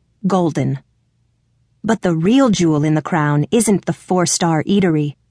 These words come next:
it's the thirtieth floor lounge, where it's rumored fifties movie star Teresa Lawrence once tossed her drink, a very stiff martini, into legendary singer Paul Costono's face, bringing an end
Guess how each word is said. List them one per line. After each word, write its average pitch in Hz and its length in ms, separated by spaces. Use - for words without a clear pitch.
it's - 240
the 170 120
thirtieth 214 540
floor 196 320
lounge, 165 640
where 208 180
it's 180 180
rumored 196 480
fifties 285 520
movie 214 280
star 160 360
Teresa 202 500
Lawrence 165 560
once 208 380
tossed - 380
her 233 100
drink, 180 420
a 190 80
very 170 360
stiff - 440
martini, 151 640
into 226 280
legendary 247 600
singer 170 420
Paul 202 340
Costono's 175 680
face, - 460
bringing 214 320
an 196 180
end 180 280